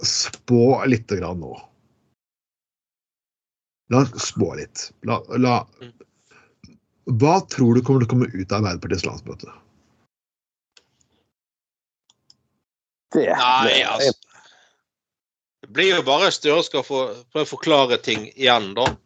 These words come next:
Speaker 2: Og liksom, eh, altså, a-, det, det som er, det som er liksom, eh, elefanten i rommet, er jo det at Støre er flink,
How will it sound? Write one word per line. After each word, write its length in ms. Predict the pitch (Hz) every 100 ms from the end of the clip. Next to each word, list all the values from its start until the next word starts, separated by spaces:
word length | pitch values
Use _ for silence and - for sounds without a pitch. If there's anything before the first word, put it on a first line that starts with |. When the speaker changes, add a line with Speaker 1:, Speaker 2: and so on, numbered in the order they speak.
| _ _ _ _ _ 135
Speaker 2:
Og 240 | 123 123
liksom, 520 | 127 - - 123 117 120
eh, 680 | 113 113 107 107 110 107 104
altså, 200 | 117 104
a-, 440 | 165 165 - 139 - - _ _
det, 140 | 165 208 170
det 160 | 180
som 160 | 165 -
er, 360 | 165 147 120 -
det 180 | 156 165
som 180 | - 147
er 240 | 147 117
liksom, 460 | 131 135 139 113 110
eh, 800 | 107 110 - 110 107 101 101 104 - _ _ _ _ _ _ _ -
elefanten 560 | 127 - 160 151 - 120
i 80 |
rommet, 460 | 127 143 120 104 107
er 220 | 151 143
jo 100 | 117 107
det 120 | 117 104
at 160 | 101 -
Støre 460 | - 120 127 120 113
er 100 | 127
flink, 600 | - 127 147 143 -